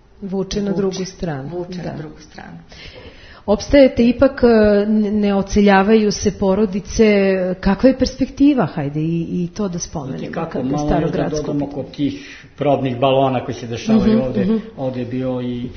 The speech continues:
Speaker 3: pritisak, zna Vesna, na porodice, na nas, da predsednik Kosova, Hašim Tači, dođe ovde
Speaker 2: Pre dve
Speaker 3: i
Speaker 2: godine.
Speaker 3: pre dve godine da položi venac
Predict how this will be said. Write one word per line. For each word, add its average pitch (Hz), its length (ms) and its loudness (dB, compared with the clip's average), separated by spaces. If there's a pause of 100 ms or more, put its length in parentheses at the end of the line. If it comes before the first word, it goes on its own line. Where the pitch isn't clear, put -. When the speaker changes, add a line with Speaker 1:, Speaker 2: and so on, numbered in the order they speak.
(300)
Speaker 3:
pritisak, 139 440 -8
zna 127 240 -8
Vesna, 117 440 -8 (140)
na 113 100 -12
porodice, 120 560 -8
na 117 100 -12
nas, 120 240 -8
da 117 340 -10
predsednik 143 380 -8
Kosova, 151 480 -10
Hašim 113 360 -12
Tači, 120 440 -12
dođe 120 400 -10
ovde 117 300 -8
Speaker 2:
Pre 123 120 -6
dve 117 180 -6
Speaker 3:
i 113 40 -8
Speaker 2:
godine. 113 200 -8 (160)
Speaker 3:
pre 127 160 -6
dve 120 180 -8
godine 123 360 -6
da 113 100 -8
položi 120 440 -8
venac 113 320 -8